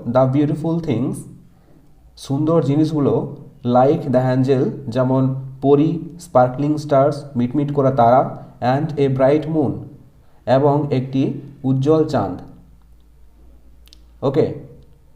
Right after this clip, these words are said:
তারপর ডি এর দাগের প্রশ্নটা দেখো কি বলেছে।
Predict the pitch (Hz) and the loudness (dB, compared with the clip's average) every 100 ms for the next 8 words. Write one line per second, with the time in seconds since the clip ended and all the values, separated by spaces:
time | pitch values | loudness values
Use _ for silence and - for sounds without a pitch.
0 | - - - - - - - - - - | -20 -20 -20 -20 -20 -20 -20 -20 -20 -20
1 | - - - 131 135 131 117 - 120 117 | -18 -10 2 4 4 2 2 -2 -2 2
2 | 143 156 151 156 151 131 135 131 104 95 | 2 4 2 2 2 0 2 0 0 0
3 | 147 - - - - 131 117 107 104 | -2 -4 -12 -18 -4 0 2 0 0